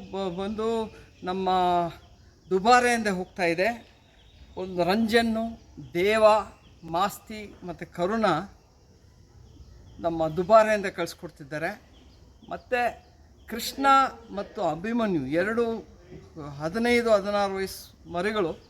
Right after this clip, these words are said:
ಅದನ್ನು ನಮ್ಮ ಸಕ್ಕರೆಬೇಲು ಎಲಿಫೆಂಟ್ ಕ್ಯಾಂಪಿಂದ ಇಲ್ಲಿ ತಂದು ಆಂಧ್ರಕ್ಕೆ ಕಳಿಸ್ತಿದ್ದಾರೆ. ಇದ್ರೊಳಗೆ ನಮಗೇನು ಬೇಜಾರಾಗಂತಂದರೆ, ಈಗ ಈ ಅಭಿಮನ್ಯು ಮತ್ತು ಕೃಷ್ಣ ಆ ಎರಡು ಆನೆ ಸಕ್ಕರೆಬೇಲು ಒಳಗಿದ್ದಿದ್ದರಿಂದ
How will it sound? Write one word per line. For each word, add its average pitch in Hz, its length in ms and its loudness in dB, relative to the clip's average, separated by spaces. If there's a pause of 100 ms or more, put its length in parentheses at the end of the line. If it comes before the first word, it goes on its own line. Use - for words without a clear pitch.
(440)
ಅದನ್ನು 254 720 -2 (420)
ನಮ್ಮ 190 240 -4
ಸಕ್ಕರೆಬೇಲು 247 800 2
ಎಲಿಫೆಂಟ್ 214 400 -6
ಕ್ಯಾಂಪಿಂದ 196 520 -6 (680)
ಇಲ್ಲಿ - 180 -18
ತಂದು 240 420 -2
ಆಂಧ್ರಕ್ಕೆ 208 520 -2
ಕಳಿಸ್ತಿದ್ದಾರೆ. - 880 -10 (160)
ಇದ್ರೊಳಗೆ 330 320 0
ನಮಗೇನು 294 720 0
ಬೇಜಾರಾಗಂತಂದರೆ, 233 1300 -2 (400)
ಈಗ 254 200 -8 (480)
ಈ 247 280 -6 (400)
ಅಭಿಮನ್ಯು 277 540 0
ಮತ್ತು - 380 -4
ಕೃಷ್ಣ 226 340 -4 (880)
ಆ 170 40 -2
ಎರಡು 226 340 2
ಆನೆ 262 520 2
ಸಕ್ಕರೆಬೇಲು 240 640 0
ಒಳಗಿದ್ದಿದ್ದರಿಂದ 202 600 -10